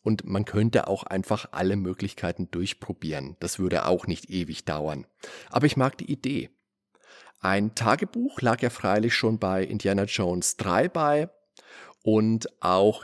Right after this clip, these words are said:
in meiner Episode zu Wasteland bin ich schon darauf eingegangen. Da lag auch ein Buch dabei, in dem Spielabschnitte weitererzählt wurden. Das ist aber ein bisschen anderer Hintergrund. Wenn euch das interessiert, hört euch gerne mal die Wasteland-Folge an.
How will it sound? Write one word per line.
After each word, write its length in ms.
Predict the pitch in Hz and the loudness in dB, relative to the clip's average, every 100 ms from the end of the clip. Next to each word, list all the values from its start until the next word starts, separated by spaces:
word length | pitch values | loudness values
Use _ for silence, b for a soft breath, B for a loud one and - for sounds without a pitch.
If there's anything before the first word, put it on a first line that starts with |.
| - | -6
in 460 | 87 92 95 95 92 | -2 0 0 0 0
meiner 240 | 90 92 | 0 -2
Episode 520 | 120 101 - 95 98 | -4 -4 -2 -2 -2
zu 380 | - 98 85 - | -4 -6 -6 -8
Wasteland 720 | - 87 117 - - 151 165 - | -4 -2 0 0 -2 -4 -4 -4
bin 140 | 135 | -4
ich 80 | 127 | -4
schon 100 | 123 | -4
darauf 500 | 110 117 117 120 - | -4 -2 -2 -2 -4
eingegangen. 680 | 95 110 127 127 113 117 123 | -2 -2 -2 -2 -2 -2 -2
Da 140 | 104 | -2
lag 260 | 87 95 - | -2 -2 -4
auch 300 | 87 120 - | -2 0 -2
ein 240 | 120 113 - | -4 -4 -4
Buch 260 | - 131 - | -4 -4 -2
dabei, 520 | 123 117 113 110 113 B B - | -2 0 2 2 0 B B -6
in 120 | 104 | -2
dem 300 | 98 98 - | 2 2 0
Spielabschnitte 920 | - - 135 - - - 110 104 87 | -2 -2 -2 0 -2 0 0 0 0
weitererzählt 760 | 82 - - - - 82 82 | -2 -4 -8 -6 -2 -2 -2
wurden. 180 | 78 85 | -4 -4
Das 140 | 85 95 | -6 -2
ist 100 | 107 | -2
aber 160 | 87 | 0
ein 60 | 90 | -2
bisschen 220 | 92 95 | -4 -6
anderer 520 | 95 90 85 78 80 b b b - | -6 -4 -4 -4 -6 b b b 0
Hintergrund. 520 | 120 117 113 95 87 | 2 4 2 0 0
Wenn 100 | 92 | -2
euch 60 | |
das 160 | 101 - | -2 -6
interessiert, 400 | 90 95 - 104 | -6 -4 -4 -2
hört 160 | 90 95 | -2 -4
euch 180 | - | -6
gerne 160 | - 87 | -4 -4
mal 100 | 90 | -2
die 120 | 113 | -4
Wasteland-Folge 680 | 92 - 107 - 73 - - | -4 -4 -6 -4 -6 -8 -10
an. 220 | - | -12